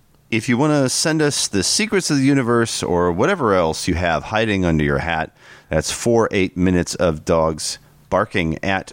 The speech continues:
gmail dot com. And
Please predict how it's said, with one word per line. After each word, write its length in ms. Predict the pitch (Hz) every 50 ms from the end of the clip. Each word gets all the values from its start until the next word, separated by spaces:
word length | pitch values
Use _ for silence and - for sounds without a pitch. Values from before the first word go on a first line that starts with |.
| - -
gmail 960 | 85 78 80 87 - - 131 165 180 123 90 78 69 55 50 50 - - - _ _ _ -
dot 280 | - 85 80 82 - -
com. 300 | - 107 98 95 104 - -
And 580 | - 226 285 254 113 95 87 90 104 113 -